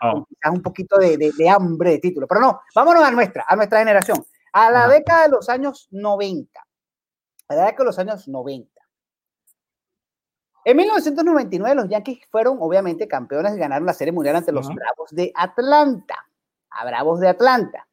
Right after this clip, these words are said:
Speaker 2: ¿Quién fue el lanzador ganador del último juego de esa Serie Mundial? ¿En cuántos partidos, para que la gente tenga un contexto?
Speaker 1: Eh, la noventa y nueve.
Speaker 2: Ah.
Speaker 1: Los barrimos cuatro a cero.
Speaker 2: Ah, muy bien. Entonces ves que tienes el contexto. Ahora te vas a decir
Speaker 1: El
Speaker 2: quién fue
Speaker 1: pitcher
Speaker 2: el ganador.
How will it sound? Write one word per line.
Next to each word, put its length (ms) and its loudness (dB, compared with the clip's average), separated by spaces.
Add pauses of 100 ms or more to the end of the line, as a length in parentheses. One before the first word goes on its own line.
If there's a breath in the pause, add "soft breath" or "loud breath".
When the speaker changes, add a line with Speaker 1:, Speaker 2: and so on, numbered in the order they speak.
(760)
Speaker 2:
¿Quién 440 0
fue 220 6
el 100 2
lanzador 580 2
ganador 640 0 (120)
del 360 -6
último 560 -6
juego 380 0
de 160 -4
esa 240 -6
Serie 360 -4
Mundial? 360 -10 (180)
¿En 240 4
cuántos 400 2
partidos, 380 2
para 200 2
que 120 -4
la 80 -2
gente 160 -6
tenga 160 -6
un 60 -12
contexto? 440 -6 (720)
Speaker 1:
Eh, 280 4
la 180 4
noventa 320 -4
y 40 -6
nueve. 320 -6 (460)
Speaker 2:
Ah. 180 0 (520)
Speaker 1:
Los 160 -6
barrimos 380 -4
cuatro 240 -8
a 20 -6
cero. 280 -4 (220)
Speaker 2:
Ah, 800 4
muy 160 -4
bien. 220 4
Entonces 320 -6
ves 120 2
que 120 -10
tienes 200 -8
el 80 -6
contexto. 360 -6
Ahora 300 2
te 140 -2
vas 200 4
a 80 4
decir 120 0
Speaker 1:
El 200 -2
Speaker 2:
quién 0 -
fue 160 -4
Speaker 1:
pitcher 220 -6
Speaker 2:
el 60 -4
ganador. 440 2